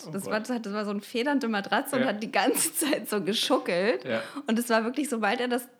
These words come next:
Speaker 2: abge-, davon abgelassen hat, hat er angefangen halt zu schreien.
Speaker 1: Ja, da gab's so Momente, wo ich wirklich dachte, das ist jetzt mein ganzes Leben so, dass ich so ein,
Speaker 2: Mhm.
Speaker 1: dass ich so einen kleinen Kloß
Speaker 2: Und das ist
Speaker 1: schaukeln
Speaker 2: halt das
Speaker 1: muss.
Speaker 2: Problem beim ersten Kind. Du denkst halt, das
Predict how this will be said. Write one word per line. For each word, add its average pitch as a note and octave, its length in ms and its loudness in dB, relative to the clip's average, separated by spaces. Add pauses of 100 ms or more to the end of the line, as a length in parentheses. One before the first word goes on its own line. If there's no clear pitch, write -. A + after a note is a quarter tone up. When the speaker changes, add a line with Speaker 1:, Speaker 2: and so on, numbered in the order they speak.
(160)
Speaker 2:
abge-, A3+ 480 0
davon A3+ 280 -2
abgelassen G#3 480 -4
hat, A3+ 120 -4
hat A3+ 160 -6
er G#3 100 -2
angefangen G3+ 440 -6
halt G3+ 140 -10
zu - 80 -12
schreien. G3+ 480 -6 (1120)
Speaker 1:
Ja, G#2 140 -4
da G#2 80 -6
gab's G#2+ 240 -6
so A2+ 80 -6
Momente, A2+ 400 -2
wo G#2+ 40 -10
ich G#2 80 -12
wirklich G#2 180 -10
dachte, G#2+ 180 -6
das G2+ 100 -12
ist - 80 -12
jetzt G#2+ 180 -8
mein G#2 140 -6
ganzes G#2+ 380 -6
Leben G#2+ 240 -6
so, G2 100 -10
dass F#2+ 240 -8
ich - 80 -16
so - 160 -14
ein, G#2+ 400 -2
Speaker 2:
Mhm. A#2 60 -12
Speaker 1:
dass G2+ 100 -10
ich G2 80 -12
so G2+ 80 -12
einen G2 100 -12
kleinen G#2 460 -6
Kloß G#2 720 -8
Speaker 2:
Und G#3 180 -2
das A#3+ 100 6
ist - 80 0
Speaker 1:
schaukeln - 180 -2
Speaker 2:
halt B3 100 0
das A#3 80 0
Speaker 1:
muss. - 60 -10
Speaker 2:
Problem A#3+ 200 0
beim G#3 140 0
ersten F#3+ 320 -4
Kind. F3 220 -8
Du E3+ 40 -8
denkst E3+ 300 -8
halt, E3 100 -8
das E3 140 -10